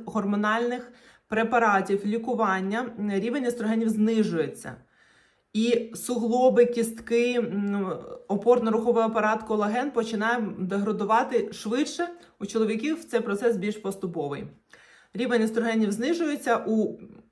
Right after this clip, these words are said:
жінок в менопаузі у всіх, але у багатьох раніше через порушення циклу, якщо тривало немає менструацій,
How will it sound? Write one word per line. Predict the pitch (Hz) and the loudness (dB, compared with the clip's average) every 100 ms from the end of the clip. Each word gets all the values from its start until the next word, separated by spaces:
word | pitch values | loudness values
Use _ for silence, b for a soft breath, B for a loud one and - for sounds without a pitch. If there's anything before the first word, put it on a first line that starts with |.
| _ _ 190 | _ _ -2
жінок | 202 214 214 | 2 2 2
в | |
менопаузі | 208 196 202 190 175 185 | 2 0 2 2 2 0
у | 196 | -4
всіх, | - 285 370 - | -4 -4 -4 -2
але | 202 190 190 220 | 0 0 2 2
у | 240 | 2
багатьох | 190 196 196 233 247 247 226 190 - | 2 -2 0 4 4 2 -6 -6 -6
раніше | 190 196 202 233 285 240 | -4 -2 0 -2 -2 -4
через | 220 196 190 | -2 -2 -2
порушення | - 190 202 185 180 | -4 -4 -4 -2 -4
циклу, | 175 269 294 247 | -4 -6 -2 -2
якщо | 214 185 | -2 -4
тривало | 202 185 190 185 | -6 -2 -2 -2
немає | 170 165 165 | -4 -4 -6
менструацій, | 160 156 - 196 254 269 240 240 | -6 -10 -6 -2 -2 -4 -6 -8